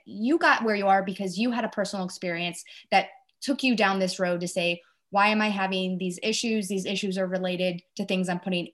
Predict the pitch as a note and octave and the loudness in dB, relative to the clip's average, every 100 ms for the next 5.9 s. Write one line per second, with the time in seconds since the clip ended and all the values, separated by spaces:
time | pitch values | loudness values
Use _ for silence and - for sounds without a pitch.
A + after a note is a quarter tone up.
0 | - F#3 F3+ F3 F3 A3 G#3+ A#3 G#3+ G#3+ | -4 -2 0 0 0 -2 0 0 2 0
1 | E3+ D#3+ G#3+ G#3+ G3 F#3 F#3 - - _ | -2 -4 -2 0 2 0 -2 -12 -20 _
2 | _ _ _ _ - G3+ F#3 F3+ F3+ - | _ _ _ _ -4 0 2 0 -4 -6
3 | F#3+ G#3+ C4 D4+ D#4+ D#4+ C#4 C4 A#3+ A3+ | 0 4 6 6 4 2 0 0 2 0
4 | F3 A3 G#3 F#3+ E3+ G#3+ - F#3 F3+ F#3 | 2 0 2 2 2 2 -2 -2 0 0
5 | F#3 F#3 G3 F#3 G3+ - B3+ C#4 D4 | -2 -4 -2 0 -2 -4 -4 -4 -4